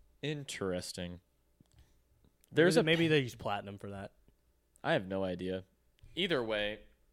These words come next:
Speaker 1: okay. Bugs and whatever. Anyway,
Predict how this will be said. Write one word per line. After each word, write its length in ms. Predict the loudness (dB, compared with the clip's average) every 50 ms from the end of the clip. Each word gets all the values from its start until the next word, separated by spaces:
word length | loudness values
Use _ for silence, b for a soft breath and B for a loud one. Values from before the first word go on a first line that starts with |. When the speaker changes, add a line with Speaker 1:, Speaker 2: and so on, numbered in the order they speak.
| _ _
Speaker 1:
okay. 280 | -20 -20 _ -20 -20 -20 -20 _ _ _ _ _ _ _ _ _ _ _ _ _ _ _ _ _ _ _ _ _ _
Bugs 440 | -16 -14 -12 -12 -14 -16 -18 -18 -18
and 120 | -18 -20 -20 _ _ _ _ _ _ _ _ _ -16
whatever. 460 | -12 -10 -8 -8 -8 -8 -10 -12 -16 -18 _ _ _
Anyway, 340 | -2 0 0 2 2 0 0